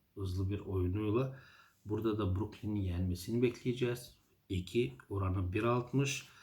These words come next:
Üçüncü de Lakers, Dallas, Los Angeles Lakers, Dallas. Lakers'ın galibiyeti oranı bir kırk. Toplamda üç civarına geliyor bu oran.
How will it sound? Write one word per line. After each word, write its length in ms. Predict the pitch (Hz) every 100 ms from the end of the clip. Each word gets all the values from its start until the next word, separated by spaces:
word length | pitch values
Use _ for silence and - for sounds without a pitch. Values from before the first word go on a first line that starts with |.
| - - - _
Üçüncü 500 | 107 - 104 110 127
de 160 | 135 143 - 110
Lakers, 560 | 117 120 - 120 - 107
Dallas, 540 | 110 127 131 - - - - - _ _ - - - -
Los 180 | 104 98
Angeles 460 | 110 110 107 95 -
Lakers, 420 | 107 104 98 95
Dallas. 340 | 113 131 135
Lakers'ın 600 | 101 113 110 104 - 117
galibiyeti 720 | 107 98 95 95 95 - - - -
oranı 360 | 98 98 95
bir 200 | 98 90
kırk. 320 | - 90 - - _ _ _ - - - _ -
Toplamda 640 | 95 95 104 101 104 120
üç 460 | - 107 110 - - - -
civarına 460 | 98 98 90 104
geliyor 460 | 113 117 123 127 127
bu 260 | 131 135 -
oran. 380 | 131 135 135